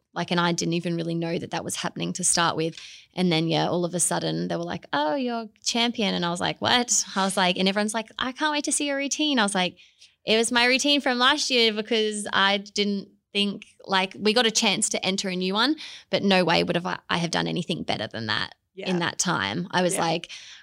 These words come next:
Speaker 1: I, I needed, I need to be on stage, I think,
Speaker 2: Mm.
Speaker 1: to do that. Like, that's what I wanted to do. I didn't wanna do it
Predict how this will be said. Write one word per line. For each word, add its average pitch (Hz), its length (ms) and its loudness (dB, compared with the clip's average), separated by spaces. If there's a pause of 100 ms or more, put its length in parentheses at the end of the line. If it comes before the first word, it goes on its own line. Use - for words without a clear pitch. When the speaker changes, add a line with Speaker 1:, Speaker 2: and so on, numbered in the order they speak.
(460)
Speaker 1:
I, 175 760 0 (540)
I 180 120 -2
needed, 180 420 2
I 190 100 4
need 190 220 4
to 240 80 2
be 190 220 2
on 143 180 -2
stage, 76 720 -2
I 175 120 -2
think, 170 320 -8
Speaker 2:
Mm. 190 220 -10
Speaker 1:
to 180 120 -2
do 170 140 0
that. 165 160 0
Like, 170 180 -6
that's - 220 -2
what 175 100 0
I 165 60 2
wanted 156 300 -4
to 180 80 -8
do. 185 140 -2
I 202 80 4
didn't 165 240 -4
wanna 165 200 -6
do 151 180 -6
it - 200 -8